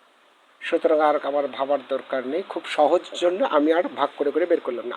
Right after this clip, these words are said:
আঠারো এক দ্বারা ভাগ করা যায়, দুই দ্বারা ভাগ করা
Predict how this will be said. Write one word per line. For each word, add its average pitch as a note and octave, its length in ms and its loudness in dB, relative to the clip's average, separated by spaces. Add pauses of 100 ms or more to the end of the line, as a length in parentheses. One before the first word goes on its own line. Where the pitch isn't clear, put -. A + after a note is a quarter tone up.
(100)
আঠারো G#3+ 300 2 (540)
এক - 160 -6 (100)
দ্বারা G#3+ 240 8
ভাগ F#3+ 100 10 (100)
করা F#3 180 10 (120)
যায়, E3+ 280 12 (600)
দুই C#3+ 200 -2
দ্বারা E3+ 240 8
ভাগ E3 100 2 (100)
করা E3 160 8